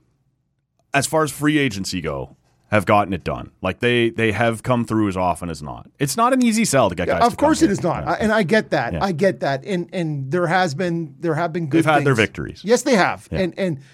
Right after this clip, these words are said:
Speaker 2: but it is tiresome. And we've talked about it for as long as this podcast, or at least as long as that front office has been
Speaker 1: Yeah,
Speaker 2: together.
Speaker 1: about the
Speaker 2: Cle-
Speaker 1: same amount of time.
Speaker 2: The Cleveland Mafia.
Speaker 1: Yeah.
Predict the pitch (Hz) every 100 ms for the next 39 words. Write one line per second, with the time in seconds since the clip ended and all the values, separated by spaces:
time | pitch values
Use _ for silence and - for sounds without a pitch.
0 | _ - 190 - _ _ _ _ _ -
1 | 202 226 262 131 185 185 165 190 180 196
2 | 175 185 190 190 160 147 139 - 156 127
3 | 156 170 165 147 156 156 151 143 127 127
4 | 180 175 226 196 160 185 185 175 170 -
5 | 170 151 151 190 156 143 156 139 117 90
6 | 78 214 _ - 85 104 104 - 82 80
7 | 80 - 95 107 180 - 202 170 170 156
8 | 147 160 220 226 220 85 90